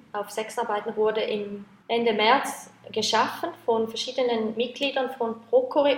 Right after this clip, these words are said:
und Procure selber. Und, äh, ich habe die dann geleitet und es ging wirklich vor allem darum, Informationen zu beschaffen, den Informationsfluss im Netzwerk zu gewährleisten, rechtliche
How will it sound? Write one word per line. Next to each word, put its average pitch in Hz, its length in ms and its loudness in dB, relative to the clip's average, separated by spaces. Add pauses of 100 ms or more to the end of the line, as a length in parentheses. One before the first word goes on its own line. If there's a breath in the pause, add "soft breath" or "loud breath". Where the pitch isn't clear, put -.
und 254 220 0
Procure 226 400 -2
selber. 240 500 -2 (240)
Und, 214 460 -2
äh, 214 240 -2 (300)
ich 202 180 -10
habe 208 160 -2
die 202 100 -4
dann 196 220 -4
geleitet 226 640 -2 (120)
und 220 240 -2
es 214 140 -6
ging 226 200 -2
wirklich 240 360 -2
vor 196 140 -6
allem 220 260 0
darum, 214 340 -2 (460)
Informationen 226 760 0
zu 240 100 -6
beschaffen, 214 680 -4 (480)
den 208 160 -4
Informationsfluss 220 1120 -4
im 214 80 -2
Netzwerk 214 500 -4
zu - 80 -20
gewährleisten, 202 680 -4
rechtliche 233 560 -6